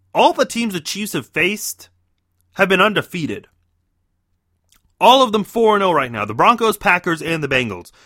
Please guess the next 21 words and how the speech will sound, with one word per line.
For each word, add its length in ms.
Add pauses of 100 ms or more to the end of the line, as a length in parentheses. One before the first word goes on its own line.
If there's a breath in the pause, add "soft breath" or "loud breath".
(160 soft breath)
The 80
Chiefs 280
are 120
about 240
to 80
face 240
the 80
Bears, 480
Vikings, 600
Steelers, 560
and 200
Lions, 480 (120)
who 160
all 480
hold 440
a 160
two 320
and 100
two 280
or 460
worse 460